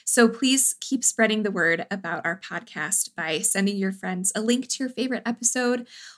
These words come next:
or going ahead and writing a review on Apple Podcasts. Those reviews really make a big difference for us. To chat with our Classics Club over on Patreon, to go through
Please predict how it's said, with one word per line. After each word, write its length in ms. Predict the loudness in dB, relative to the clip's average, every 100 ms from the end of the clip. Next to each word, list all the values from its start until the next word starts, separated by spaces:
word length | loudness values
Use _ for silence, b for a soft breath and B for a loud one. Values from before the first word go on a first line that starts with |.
| B
or 380 | 6 8 6 4
going 320 | 2 2 2
ahead 360 | 2 2 2 0
and 180 | -2 0
writing 300 | 0 -2 -4
a 60 |
review 360 | -2 -2 -2 -6
on 160 | -4 -4
Apple 280 | -6 -8 -14
Podcasts. 800 | -10 -10 -8 -8 -2 -2 0 -2
Those 300 | -2 0 0
reviews 460 | -2 -2 -6 -6 -2
really 280 | 2 4 4
make 180 | 0
a 40 | -4
big 160 | -8
difference 380 | -8 -10 -4 -4
for 220 | -4 -6
us. 300 | -4 0 0 -2 _ _ _ _ _ _ _ 2 4
To 260 | 6 6 6
chat 600 | 4 4 6 6 4 -4 -2
with 460 | 2 4 2 -2 0
our 160 | 2 2
Classics 720 | 0 0 2 2 0 0 -2
Club 380 | -2 0 0 2
over 300 | 2 2 0
on 180 | -2 -6
Patreon, 840 | -6 -6 -4 -2 -2 0 0 -2 B B B B
to 100 | -2
go 320 | 4 6 8
through 400 | 6 4 -2 0